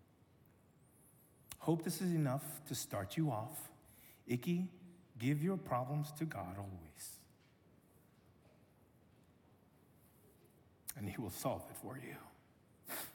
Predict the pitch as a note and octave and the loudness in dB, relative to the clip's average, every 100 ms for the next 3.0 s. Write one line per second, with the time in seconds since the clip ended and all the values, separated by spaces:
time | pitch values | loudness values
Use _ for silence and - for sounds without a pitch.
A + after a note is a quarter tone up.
0 | - - - - - - - - - - | -16 -20 -20 -20 -20 -20 -20 -20 -20 -20
1 | - - - - - - - - G2 C3+ | -20 -20 -20 -20 -20 -20 -16 -4 2 4
2 | C#3 B2 D3 E3 F3 D3+ - A#2 G#2 | 4 2 4 6 6 6 2 -2 -4